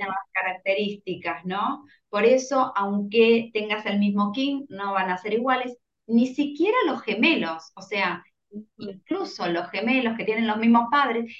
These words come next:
Speaker 1: y que nacieron exactamente el mismo día, tienen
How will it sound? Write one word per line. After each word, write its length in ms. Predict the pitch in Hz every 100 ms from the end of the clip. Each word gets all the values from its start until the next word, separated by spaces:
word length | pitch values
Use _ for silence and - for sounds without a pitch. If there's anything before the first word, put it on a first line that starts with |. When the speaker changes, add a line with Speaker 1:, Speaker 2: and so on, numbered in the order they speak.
| -
Speaker 1:
y 100 | 220
que 100 | 196
nacieron 360 | 202 240 240
exactamente 920 | 233 220 233 233 226 226 226 226 220 - -
el 140 | - 208
mismo 260 | 208 233 247
día, 340 | 262 254 247 - - _
tienen 340 | 277 294 294